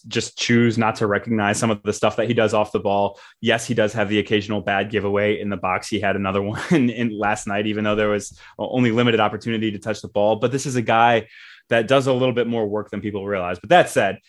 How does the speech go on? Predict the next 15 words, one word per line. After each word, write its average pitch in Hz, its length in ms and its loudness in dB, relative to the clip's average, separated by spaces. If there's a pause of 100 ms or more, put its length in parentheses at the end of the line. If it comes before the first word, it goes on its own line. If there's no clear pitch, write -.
(220)
yeah, 156 160 4
I 104 60 -2
think 127 180 -4
you're 135 80 0
right 117 260 0
in 104 140 -8
that 104 220 -4
a 107 40 -4
guy 104 260 2
w-, 101 260 -6
with 131 260 2
his 135 320 2
overall 120 480 2
skill 117 380 -4
set 101 380 -6